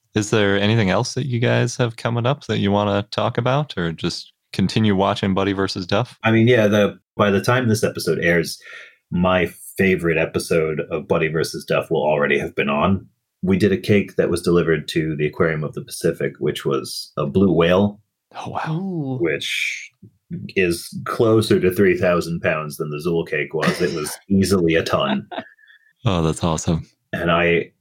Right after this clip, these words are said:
Speaker 2: absolutely adored that. So if you're, if you've been watching, if you haven't been watching Buddy versus Duff, but you're curious about the kind of thing that we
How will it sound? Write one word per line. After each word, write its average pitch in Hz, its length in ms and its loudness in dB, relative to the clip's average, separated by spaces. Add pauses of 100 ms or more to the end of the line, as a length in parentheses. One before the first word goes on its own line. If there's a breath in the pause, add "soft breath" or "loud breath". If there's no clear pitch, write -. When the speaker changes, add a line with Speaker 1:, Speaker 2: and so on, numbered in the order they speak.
(480)
Speaker 2:
absolutely 82 600 -2
adored 78 360 -2
that. - 140 -2
So - 100 0
if 95 160 -2
you're, 110 140 4
if 101 140 0
you've 123 140 2
been 123 200 2
watching, 92 580 0
if 104 120 -4
you 113 100 2
haven't 135 380 0
been 104 140 4
watching 87 380 0
Buddy 73 160 -2
versus 73 360 -8
Duff, - 300 -4
but 82 80 -2
you're 95 140 0
curious 104 400 2
about 85 240 -2
the - 80 -6
kind 78 260 -6
of 76 100 -12
thing 76 280 -6
that 76 100 -8
we 76 220 -14